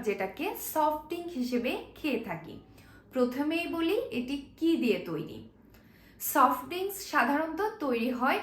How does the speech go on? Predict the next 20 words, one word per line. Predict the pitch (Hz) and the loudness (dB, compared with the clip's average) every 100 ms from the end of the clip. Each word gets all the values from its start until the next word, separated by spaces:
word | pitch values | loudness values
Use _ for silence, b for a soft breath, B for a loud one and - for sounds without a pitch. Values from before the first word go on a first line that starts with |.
| - | 2
কার্বোনেটেড | 247 240 262 277 277 285 247 - | 2 2 0 -2 -2 -4 -4 2
পানি, | 240 254 262 262 262 247 | 2 4 0 -6 -8 -10
চিনি | - 285 285 285 330 220 | -2 0 2 0 -2 2
বা | 208 208 | 2 2
হাই | 208 226 247 - | 0 0 0 -4
ফ্রুক্টোজ | 294 - - 349 381 - | -10 -10 -6 -6 -6 -2
কর্ন | 233 214 220 | 0 2 -2
সিরাপ, | - 240 240 247 B B B - | 0 2 4 4 B B B -2
কৃত্রিম | 277 - - 277 254 233 | -2 -2 0 2 4 6
রং, | 240 254 262 269 262 | 8 8 6 0 -4
ফ্লেভার, | - 247 262 262 262 269 - | 2 4 4 2 0 0 0
ফসফরিক | 202 - - 262 269 302 - - | 0 0 -4 -2 -2 -4 -8 -2
অ্যাসিড | 190 - 160 156 | -2 -2 -6 -6
দিয়ে। | - - - B B B B B B | -10 -12 -16 B B B B B B
কিছু | 370 359 415 254 - | -6 2 2 2 6
ডায়েট | 214 240 311 - - | 8 8 6 -2 -2
ড্রিঙ্কসে | 359 370 - - 277 220 403 - B B - | -2 -2 -4 -4 2 2 2 -6 B B 4
অ্যাসপারটেম | 233 247 - 302 302 320 381 440 254 | 4 2 0 0 0 -2 -2 2 6
বা | 208 220 - | 6 6 -2
সুক্রোলোজ | 302 - 359 359 349 | -6 -6 -4 -2 -2